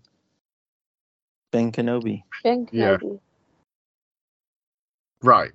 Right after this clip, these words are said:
Speaker 1: And then she's like, "Oh, okay, let's go."
Speaker 3: But that also explains why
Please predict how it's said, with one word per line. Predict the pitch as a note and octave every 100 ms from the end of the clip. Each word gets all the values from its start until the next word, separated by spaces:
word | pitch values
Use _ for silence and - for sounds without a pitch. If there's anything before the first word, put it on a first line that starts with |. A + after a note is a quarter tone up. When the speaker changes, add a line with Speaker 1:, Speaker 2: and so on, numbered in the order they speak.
| -
Speaker 1:
And | A2+ A2+
then | B2
she's | - C3 B2
like, | A2 D3
"Oh, | G3+
okay, | F#3 C3+
let's | C3+ E3 -
go." | G3+ G3+ G#2 - _ _ _ - - - _ _
Speaker 3:
But | C#3+ C#3 G#2+ -
that | B2+ B2+
also | A#2+ C3 C3 B2+
explains | A#2 - A#2 A2 G#2
why | G#2+ G#2+ G#2 G2+